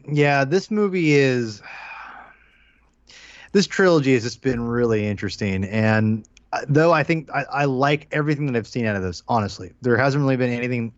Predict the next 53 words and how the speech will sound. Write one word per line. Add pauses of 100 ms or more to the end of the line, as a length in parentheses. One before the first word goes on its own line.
(280)
besides
the
fact
they
focus
on
that,
the
teaser
itself
of (320)
just
Rey
waiting
for
that, (100)
you
know,
whole
shot
was
kind
of
obnoxious (200)
a
little
bit. (420)
Uh,
that
being
said, (300)
there's
not
really
any,
that,
I
still
like
everything
I
saw
of
that.
I
just
didn't
want
it
for
a,
a
teaser.